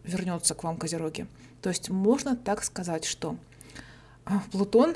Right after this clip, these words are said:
это как учитель, знаете, строгий. Все время был в одном классе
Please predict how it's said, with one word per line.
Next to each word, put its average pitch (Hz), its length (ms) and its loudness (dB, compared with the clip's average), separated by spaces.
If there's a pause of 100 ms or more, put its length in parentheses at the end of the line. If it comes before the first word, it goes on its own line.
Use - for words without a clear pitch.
это 220 240 6
как 220 260 0
учитель, 226 480 4
знаете, 226 320 6
строгий. 185 520 -2 (320)
Все - 220 6
время 233 280 4
был 180 220 -2
в 170 60 0
одном 233 280 4
классе 262 500 0